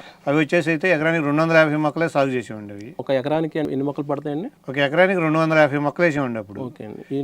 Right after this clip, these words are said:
Speaker 1: ఇప్పుడు హై డెన్సిటీ పద్ధతిలో ఎకరానికి నాలుగు వందల యాభై నుంచి ఐదు వందల మొక్కలు వేస్తున్నారు.
Speaker 2: ఇప్పుడు ఏమైనా మీరు ఏమైనా హై డెన్సిటీ పద్ధతిలో ఏమైనా సాగు చేస్తున్నారా?
Speaker 1: మాకు ఇంకా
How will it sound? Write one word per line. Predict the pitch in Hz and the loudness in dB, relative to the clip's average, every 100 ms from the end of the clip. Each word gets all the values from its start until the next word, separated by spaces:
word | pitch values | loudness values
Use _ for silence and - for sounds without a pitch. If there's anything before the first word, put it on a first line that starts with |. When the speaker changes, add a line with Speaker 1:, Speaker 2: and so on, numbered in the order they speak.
| 143 | -2
Speaker 1:
ఇప్పుడు | 131 180 185 180 160 | 0 4 6 8 8
హై | 165 | 8
డెన్సిటీ | 180 - 170 160 156 165 | 4 2 0 0 0 -2
పద్ధతిలో | 147 156 160 208 - _ - _ _ _ 160 151 | 0 0 0 0 -4 _ -20 _ _ _ 0 2
ఎకరానికి | 147 165 180 175 | 6 6 4 4
నాలుగు | 147 156 160 | 4 4 4
వందల | 156 151 | 4 4
యాభై | 139 147 | 4 2
నుంచి | 156 165 | 0 0
ఐదు | 156 | 2
వందల | 151 156 | 2 0
మొక్కలు | 143 127 131 | -2 -2 -4
వేస్తున్నారు. | 113 117 101 98 104 | -6 -10 -12 -16 -12
Speaker 2:
ఇప్పుడు | 131 139 | -2 0
ఏమైనా | 147 151 | 2 2
మీరు | 147 | 2
ఏమైనా | 147 143 | 0 0
హై | 131 | 0
డెన్సిటీ | 139 143 151 | 0 -4 -6
పద్ధతిలో | 143 139 147 | -4 -4 -4
ఏమైనా | 135 139 | -4 -4
సాగు | 127 127 123 | -6 -6 -6
చేస్తున్నారా? | 131 - 123 175 - - | -8 -8 -10 -10 -8 2
Speaker 1:
మాకు | 147 139 147 139 139 | 4 4 2 2 0
ఇంకా | 135 143 | 0 0